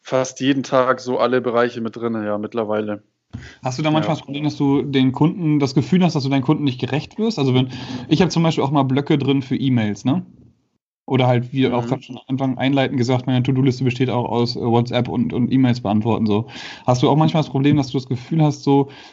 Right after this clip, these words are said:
Speaker 2: ähm, dass du direkt antworten musst, sobald dir ein Kunde eine Nachricht geschrieben hat? Weißt du, was ich meine?
Speaker 1: Mm, ja,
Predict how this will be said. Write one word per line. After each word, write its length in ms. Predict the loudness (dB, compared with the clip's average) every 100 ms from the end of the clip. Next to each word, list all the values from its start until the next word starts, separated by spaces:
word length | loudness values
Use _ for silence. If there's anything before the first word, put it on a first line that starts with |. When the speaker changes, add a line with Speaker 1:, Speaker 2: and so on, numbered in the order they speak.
| -6
Speaker 2:
ähm, 520 | 2 4 4 4 2
dass 200 | 2 0
du 80 | 0
direkt 360 | 0 2 2 0
antworten 420 | -4 0 0 0
musst, 280 | 0 0 -2
sobald 320 | -2 0 0
dir 80 | -2
ein 140 | 0
Kunde 240 | 0 0 0
eine 180 | 0
Nachricht 320 | 0 0 -2 -4
geschrieben 300 | -6 -4 -4
hat? 100 | -4
Weißt 140 | 0
du, 60 | 2
was 40 |
ich 60 | 2
meine? 240 | 0 -2 -6 _ _ -20 _ _ _ _ _ _ _ _ _ _ _ _ _ _ _ _ -12
Speaker 1:
Mm, 800 | -4 0 2 2 2 0 -2 -4 -14 _ _ _ _ _ _ -18 -18 _ _ _ _ _ _
ja, 840 | 0 4 6 6 6 6 6 4